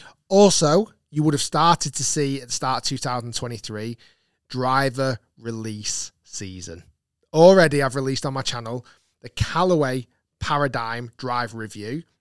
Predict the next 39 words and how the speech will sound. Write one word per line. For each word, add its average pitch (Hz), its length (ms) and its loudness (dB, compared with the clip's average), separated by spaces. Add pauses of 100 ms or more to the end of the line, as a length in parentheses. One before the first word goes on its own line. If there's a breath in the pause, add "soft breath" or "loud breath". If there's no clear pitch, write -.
(160)
Got 156 260 -6
to 220 120 6
admit, 233 480 4 (500)
really 160 560 4
impressed 131 360 -6
with 123 100 -8
those 113 140 -8
drivers. 107 500 -10
You've 110 140 -14
probably 156 200 0
seen 151 260 -2
the 139 60 -2
review. 113 500 -6 (420 loud breath)
Three 175 260 2
different 156 340 -4
drivers, 127 500 -2
very 170 300 2
different 151 360 -4
category 127 460 -8
of, 113 200 -12
of 120 180 -14
golfers 135 400 -4
who 135 120 -4
they 120 80 -8
cater 139 360 -4
for 120 280 -6
this 113 200 -8
year. 104 320 -10 (460 loud breath)
And 170 360 2
you 185 140 -2
never 233 440 4
know. 214 400 6
I 208 40 -4
think 214 160 -6
a 190 60 -2
bit 226 180 -4
more 220 160 0
testing, 208 540 -4
maybe 185 340 0